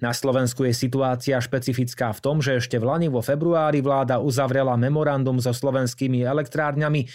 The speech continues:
vďaka ktorému sa majú domácnostiam zachovať minuloročné ceny elektriny. Elektrárne na oplátku žiadali záväzok, že im vláda už nebude zvyšovať ďalšie dane.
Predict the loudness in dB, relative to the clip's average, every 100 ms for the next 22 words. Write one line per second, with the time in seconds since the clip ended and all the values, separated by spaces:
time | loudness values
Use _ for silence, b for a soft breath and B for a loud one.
0 | B B 0 0 0 -2 0 2 2 0
1 | 0 -2 0 0 2 0 0 -2 -2 -2
2 | 0 0 0 -2 0 0 0 2 2 2
3 | 2 0 0 -2 -2 -2 0 0 0 0
4 | -2 0 0 0 -2 B B B B B
5 | -2 -2 0 0 2 2 2 2 2 2
6 | 2 2 2 2 2 2 2 2 2 2
7 | 2 2 2 2 2 2 0 0 0 0
8 | 0 0 0 0 2 0 0 -2 -2 -2
9 | 0 0 0 -2 -2 -2 0 0 0 -4